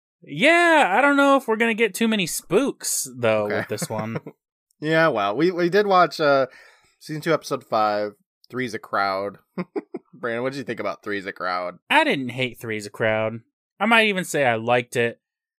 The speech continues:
Speaker 1: It wasn't a spooky episode. This isn't a scary episode. This is, this is kind of like a Lifetime movie,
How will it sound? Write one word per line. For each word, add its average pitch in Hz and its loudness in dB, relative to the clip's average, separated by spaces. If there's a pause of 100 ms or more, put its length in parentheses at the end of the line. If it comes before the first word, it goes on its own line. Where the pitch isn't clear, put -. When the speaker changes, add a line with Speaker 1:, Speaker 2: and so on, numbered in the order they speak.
(400)
Speaker 1:
It 170 0
wasn't 247 4
a 185 -2
spooky 123 0
episode. 110 -4
This 156 -8
isn't 220 -4
a 180 -2
scary 123 -4
episode. 104 -10
This 160 -6
is, 208 -4 (720)
this 277 -4
is 320 -2
kind 220 0
of 196 -2
like 151 -2
a 120 -4
Lifetime 135 -2
movie, 113 -6